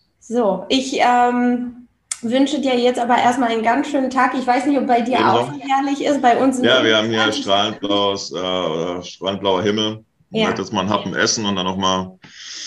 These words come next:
Speaker 2: runter an die Luft und dann, ja, aber es ist, äh, sensationelles Wetter hier bei uns.
Speaker 1: Ja, bei uns auch. Wunderbar. Dann
Speaker 2: Sehr
Speaker 1: genieß
Speaker 2: schön.
Speaker 1: den Tag. <laughs>
Speaker 2: Ebenso.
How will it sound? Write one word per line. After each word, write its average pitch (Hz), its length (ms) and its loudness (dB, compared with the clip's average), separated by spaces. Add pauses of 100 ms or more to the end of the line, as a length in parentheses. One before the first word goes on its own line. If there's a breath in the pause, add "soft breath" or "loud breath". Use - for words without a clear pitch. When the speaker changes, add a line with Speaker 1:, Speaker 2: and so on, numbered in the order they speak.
(320 loud breath)
Speaker 2:
runter 117 320 0
an 113 120 2
die 104 80 4
Luft 117 400 -2
und 90 180 -8
dann, 87 460 -6
ja, 90 280 0
aber 101 240 4
es 95 240 0
ist, - 20 -2
äh, 95 280 0 (140)
sensationelles 110 800 -2
Wetter 98 220 0
hier 90 140 0
bei 85 80 -2
uns. 82 480 -6
Speaker 1:
Ja, 254 240 4
bei 247 240 2
uns 254 240 2
auch. 220 240 0
Wunderbar. 220 680 0
Dann 214 320 -4
Speaker 2:
Sehr 247 100 0
Speaker 1:
genieß 247 100 0
Speaker 2:
schön. 330 220 -2
Speaker 1:
den 262 180 -6
Tag. 269 420 0 (260)
<laughs> - 0 -
Speaker 2:
Ebenso. 151 960 0